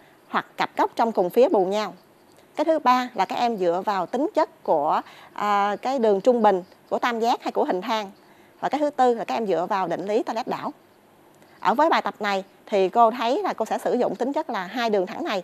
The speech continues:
cùng vuông góc với một đường thẳng thứ ba. Bởi vì ta đã có là A O vuông góc với B C. Vấn đề còn lại là các em chỉ cần chứng minh cho D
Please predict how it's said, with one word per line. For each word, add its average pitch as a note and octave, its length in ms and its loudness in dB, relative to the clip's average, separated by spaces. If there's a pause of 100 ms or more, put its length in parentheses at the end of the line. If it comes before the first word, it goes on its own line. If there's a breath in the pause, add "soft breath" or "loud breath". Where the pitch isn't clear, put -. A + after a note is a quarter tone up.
(280 soft breath)
cùng A3 360 8
vuông B3 300 10
góc D#4 180 0 (140)
với B3 220 2
một B3 400 0
đường F#3 200 2
thẳng - 220 -12
thứ C4+ 140 -2
ba. G#3 180 2 (840 soft breath)
Bởi B3 160 6
vì B3 200 8
ta B3+ 120 2
đã A3 120 0
có B3 220 2
là C#4+ 260 0 (100)
A B3+ 140 2
O B3 260 8 (180)
vuông A#3 200 8
góc C4+ 160 -2 (100)
với B3+ 140 4
B A#3 60 2 (120)
C. - 40 0 (1800)
Vấn C#4 200 6
đề A#3 120 8
còn G#3+ 180 2
lại F3 260 0 (120)
là G#3+ 120 2
các C#4+ 80 0
em B3 100 2
chỉ B3+ 100 0
cần G#3 220 2
chứng C4+ 220 6
minh B3+ 160 4
cho B3 240 4 (500 soft breath)
D A3+ 80 10